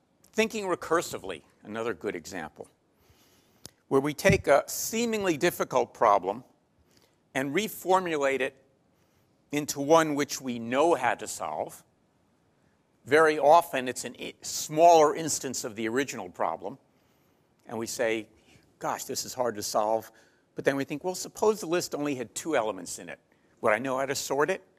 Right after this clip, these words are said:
Yeah. Well, then we can build up and say, "Therefore, I can use that idea to sort a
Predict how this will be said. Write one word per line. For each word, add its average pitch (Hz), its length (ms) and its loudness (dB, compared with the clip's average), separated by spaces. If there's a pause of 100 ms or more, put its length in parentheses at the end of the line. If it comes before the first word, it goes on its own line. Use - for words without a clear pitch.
(300)
Yeah. 175 240 -2 (1400)
Well, 120 260 -2 (260)
then 151 200 -2
we 147 100 -2
can 127 160 -8
build 143 240 4
up 151 180 6
and 139 80 -8
say, 113 160 -8
"Therefore, 147 440 0
I 131 80 2
can 131 340 -10
use 151 280 -4
that 143 200 6
idea 131 300 2
to 123 80 -2
sort 135 340 -2
a 127 180 0